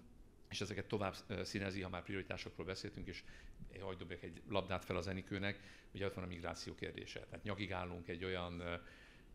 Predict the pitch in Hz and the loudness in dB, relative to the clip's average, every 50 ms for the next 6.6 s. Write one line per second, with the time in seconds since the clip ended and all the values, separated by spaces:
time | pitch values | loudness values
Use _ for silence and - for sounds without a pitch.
0 | - - - - - 113 110 98 - 101 - 98 92 85 - 98 92 90 92 90 | -14 -14 0 4 6 6 6 6 4 0 0 0 0 2 4 2 4 4 2 -2
1 | - - - - 101 87 92 - - 95 98 101 104 101 101 95 92 92 87 92 | -2 -4 -6 -4 -4 -4 -2 0 0 0 0 2 2 2 2 2 0 0 0 -2
2 | - - 95 92 90 92 92 - - 107 92 95 92 85 82 - - - - - | -2 -2 0 0 0 0 -2 0 0 0 0 0 -2 -4 -4 -6 -10 -16 -12 -8
3 | - 92 87 87 87 82 - - 82 82 85 90 87 80 - 92 87 - 87 - | -6 -4 -2 -2 -4 -2 -2 -2 -2 -2 0 0 0 0 -2 -4 -6 -6 -6 -6
4 | - 92 87 82 80 80 95 110 - - 87 85 92 87 85 87 80 78 80 82 | -2 -2 -2 -2 0 -2 -4 -4 -4 -6 -4 -4 -4 -2 -2 -2 -4 -4 -6 -6
5 | - - - 80 90 82 85 85 82 - 87 85 85 90 92 95 98 - - - | -4 -4 -4 -2 -2 -4 -6 -6 -4 -4 -4 -4 -2 -2 -2 -4 -4 -6 -12 -16
6 | - - - - - - - - - - - | -16 -16 -16 -16 -16 -18 -18 -10 -6 -6 -6